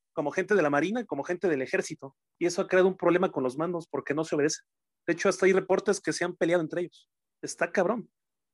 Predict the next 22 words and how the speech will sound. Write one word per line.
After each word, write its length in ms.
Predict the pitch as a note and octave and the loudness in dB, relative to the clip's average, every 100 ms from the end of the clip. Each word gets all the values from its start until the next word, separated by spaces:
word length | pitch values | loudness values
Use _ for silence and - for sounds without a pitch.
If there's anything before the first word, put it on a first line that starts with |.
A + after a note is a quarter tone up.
| _ _ | _ _
Realmente 360 | F3+ F#3+ G#3 A3+ | 2 2 2 2
lo 120 | F#3+ | 2
creó 180 | C3 F3+ | 2 2
amlo 200 | G#3+ A3 | 4 0
como 240 | F3 D3 - | -2 -4 -2
para 220 | C#3 C#3 | 0 0
protegerse, 500 | C#3 C#3+ A3 F#3+ E3 | -2 -2 0 0 -2
¿no? 100 | G3 | -4
Como 120 | E3+ | -2
una 80 | F#3+ | 0
guardia 220 | F#3 F#3+ | 2 0
pretoriana 580 | - C#3 D3 D3+ F3 F3+ | -2 -6 -2 -2 -2 -4
para 200 | C#3+ D3+ | -4 -4
él, 120 | F#3 - | -6 -6
para 160 | C#3+ | -2
evitar 240 | C#3+ C#3+ E3+ | -2 2 2
un 60 | |
golpe 240 | F3 F3+ D3+ | 0 0 -2
de 40 | |
estado, 320 | A#2+ E3 E3 | 0 0 0
yo 100 | D#3+ | 0
creo. 200 | D#3 D#3+ | -6 -12